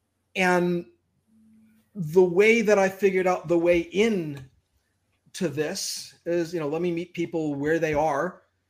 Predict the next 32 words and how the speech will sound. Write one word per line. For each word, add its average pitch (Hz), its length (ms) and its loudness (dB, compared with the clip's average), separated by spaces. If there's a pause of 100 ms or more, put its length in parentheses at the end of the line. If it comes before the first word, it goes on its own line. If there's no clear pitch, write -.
(560)
And, 156 440 -4 (760)
you 170 160 -6
know, 143 300 -2 (180)
basically 170 920 0 (300)
where 165 380 2
you 170 260 -2
are 170 300 6
in 160 200 -6
your 165 160 0
story, 185 480 4
you 160 260 0
are 156 360 0 (1300)
pursuing 175 880 -2 (100)
pretty 254 140 0
much 285 160 -2
the 254 80 -8
same 175 220 -2
goal 165 440 6
that 151 180 0
everybody's 151 420 0
pursuing. 151 480 0
And 160 80 -4
your 156 140 -4
current 160 320 -6
goal 151 280 2
is 147 180 -4
to 147 120 -6
get 151 280 -2
everything 156 320 -2
you 147 160 0
ever 143 160 0
wanted. 175 320 0